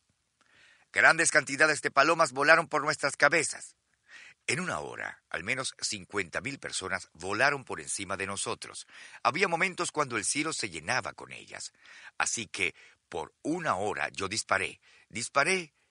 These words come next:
y disparé. Era una de esas situaciones donde habían tantas que uno se decía, "¿Cómo podré fallar?". Y empecé a disparar por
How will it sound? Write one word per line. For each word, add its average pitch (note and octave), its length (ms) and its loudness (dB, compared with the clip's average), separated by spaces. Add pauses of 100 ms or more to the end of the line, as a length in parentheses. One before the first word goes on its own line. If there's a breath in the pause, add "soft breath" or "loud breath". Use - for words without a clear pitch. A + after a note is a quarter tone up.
(100)
y C3+ 120 -4
disparé. E3+ 480 -2 (420)
Era G#3 220 2
una A3+ 260 0
de C3 160 0
esas D3 220 -2
situaciones G#2+ 600 -4
donde A#2+ 380 0
habían C#3+ 580 4
tantas A3+ 580 4 (400 loud breath)
que F#2+ 140 -4
uno B2 240 -4
se F#2 140 -2
decía, E2 500 0 (540)
"¿Cómo F2 280 -10
podré B2 360 -4
fallar?". D3 500 -2 (720 loud breath)
Y G3 100 6
empecé F#3+ 560 6
a D#3+ 120 12
disparar F#3 580 10 (160)
por C#3+ 320 6